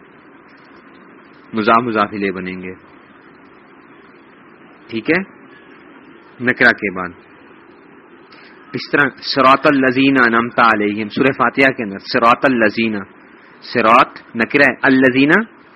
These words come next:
اس میں موصول آ گیا، صراط الذین انعمت علیہم، مضاف مضاف الیہ بنیں گے، ٹھیک ہے۔ اب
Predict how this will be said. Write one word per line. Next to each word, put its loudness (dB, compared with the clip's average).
اس -6
میں 2
موصول 2
آ 2
گیا، -8
صراط 0
الذین -2
انعمت -2
علیہم، -2
مضاف 2
مضاف -2
الیہ 0
بنیں -4
گے، -10
ٹھیک -14
ہے۔ -6
اب -2